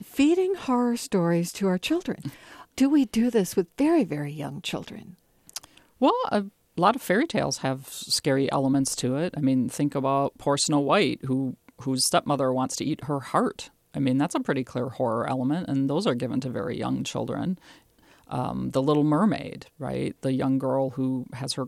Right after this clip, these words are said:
Speaker 2: tongue cut out and makes all these painful sacrifices in, in order to get what she wants. Another really great writer that uses Gothic elements is Roald Dahl. He's a classic writer everybody knows. James and the Giant Peach, or Matilda, or Charlie and the Chocolate Factory.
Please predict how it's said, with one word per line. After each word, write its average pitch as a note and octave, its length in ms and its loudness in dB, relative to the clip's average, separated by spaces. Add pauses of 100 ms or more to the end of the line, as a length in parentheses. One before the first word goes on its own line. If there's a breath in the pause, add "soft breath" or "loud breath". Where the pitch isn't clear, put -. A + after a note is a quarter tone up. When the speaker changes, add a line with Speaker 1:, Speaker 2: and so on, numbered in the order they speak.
(120)
Speaker 2:
tongue D#3 340 2
cut C3 220 -4
out B2 500 -6
and C3+ 420 -2
makes C#3 280 -2
all C3+ 100 -2
these C3+ 160 -6
painful C3+ 320 -2
sacrifices B2+ 720 -4
in, A#2 340 -4
in C#3 120 -2
order C3 240 -6
to C3+ 80 -6
get C#3 180 -6
what C#3+ 160 -8
she - 180 -6
wants. - 580 -6 (440 loud breath)
Another F3+ 300 4
really D#3 320 2
great C#3+ 340 -2
writer C#3+ 480 0 (200)
that C3 140 2
uses C#3+ 280 -2
Gothic C3 320 -4
elements C3+ 460 -2
is C3 200 -4
Roald C3+ 300 0
Dahl. C3+ 420 4
He's C#3+ 160 0
a C#3+ 60 -2
classic - 400 0 (100)
writer C3+ 340 -2
everybody C#3 380 0
knows. C#3 380 0
James C#3 280 0
and C3+ 120 0
the C3 80 -2
Giant B2+ 340 -4
Peach, F3 500 0
or C3 120 -4
Matilda, D#3 840 2
or C3 120 -4
Charlie C3 380 -4
and A#2+ 100 -6
the A#2 80 -6
Chocolate B2+ 400 -4
Factory. B2+ 720 -6